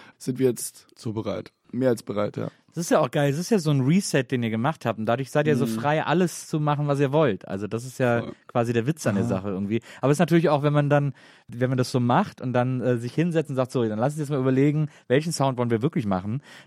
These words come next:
Speaker 3: Da gibt's ja tausend Möglichkeiten. Ihr seid ja jetzt, ich schätze euch ja jetzt auch als Leute ein, die irgendwie jetzt nicht nur einen Musikstil mögen, sondern die alles irgendwie spannend und interessant
Speaker 2: Ja.
Speaker 3: und in jedem Genre irgendwas finden, was sie irgendwie
Speaker 1: Ultra,
Speaker 3: geil finden und so.
Speaker 1: ultra.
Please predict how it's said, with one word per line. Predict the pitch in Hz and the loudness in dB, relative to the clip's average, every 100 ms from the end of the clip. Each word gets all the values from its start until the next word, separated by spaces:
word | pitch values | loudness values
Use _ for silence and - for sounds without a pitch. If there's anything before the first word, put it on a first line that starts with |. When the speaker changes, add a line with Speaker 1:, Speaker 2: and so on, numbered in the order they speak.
| _ _ | _ _
Speaker 3:
Da | 120 113 | 0 0
gibt's | 131 - | -2 -2
ja | 143 | -2
tausend | - 147 170 151 | 0 0 2 2
Möglichkeiten. | 151 185 139 - 117 113 | 2 2 -2 -2 -4 -2
Ihr | |
seid | 117 156 | 0 2
ja | |
jetzt, | 135 113 | 0 -2
ich | 113 | -6
schätze | - 143 139 | -6 -4 -2
euch | |
ja | 131 | -2
jetzt | 127 | -2
auch | - 131 | -2 -2
als | 131 131 - - - - | -2 -2 -6 -16 -18 -6
Leute | 123 117 127 | 0 2 2
ein, | 117 123 | 2 0
die | 117 | 2
irgendwie | 117 123 123 110 117 113 113 101 | 0 0 -2 -2 -2 0 0 0
jetzt | 110 107 - | -2 -2 -4
nicht | 123 - | -6 0
nur | 123 113 110 | 2 2 2
einen | 123 127 131 | 0 0 0
Musikstil | 123 120 - - 127 | -2 -2 -6 -2 -2
mögen, | 117 113 113 113 | 0 0 0 0
sondern | 113 110 | 0 0
die | 120 | -2
alles | 135 139 | 0 0
irgendwie | 131 117 | 0 -2
spannend | - 117 117 120 | 0 -2 0 -2
und | 127 | -6
interessant | 120 120 117 123 | -6 -8 -4 0
Speaker 2:
Ja. | 123 123 - - | 0 -2 -6 -2
Speaker 3:
und | 120 | 2
in | |
jedem | 120 131 131 | 4 4 4
Genre | 127 139 | 4 4
irgendwas | 139 135 127 | 2 0 0
finden, | - 151 147 | 2 0 2
was | 127 | 0
sie | - | 2
irgendwie | 139 120 | 2 4
Speaker 1:
Ultra, | 120 | 2
Speaker 3:
geil | 170 | 2
finden | 131 110 - | 0 0 0
und | 101 | 0
so. | 104 | 0
Speaker 1:
ultra. | 143 | 0